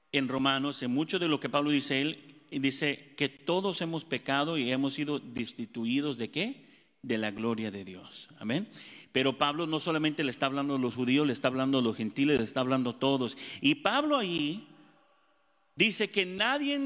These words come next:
va a tener excusa el día que nos enfrentemos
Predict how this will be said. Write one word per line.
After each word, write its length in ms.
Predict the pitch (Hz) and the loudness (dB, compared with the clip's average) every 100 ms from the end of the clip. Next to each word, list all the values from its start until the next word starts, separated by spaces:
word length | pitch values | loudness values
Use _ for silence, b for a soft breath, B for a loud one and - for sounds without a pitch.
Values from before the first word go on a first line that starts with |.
| 269 214 | -2 -2
va 100 | 220 | -2
a 80 | |
tener 280 | 208 190 190 | -2 0 0
excusa 760 | 165 - - 202 202 - 117 - - _ _ _ _ _ _ _ _ _ _ _ _ _ _ _ - | 0 -4 -8 -4 -4 -4 -8 -10 -20 _ _ _ _ _ _ _ _ _ _ _ _ _ _ _ 0
el 180 | 156 139 | 0 2
día 260 | 175 185 | 0 0
que 80 | 190 | -2
nos 160 | 170 143 | -4 -4
enfrentemos 760 | 131 131 120 120 120 113 - | -4 -4 -2 -2 -2 -4 -12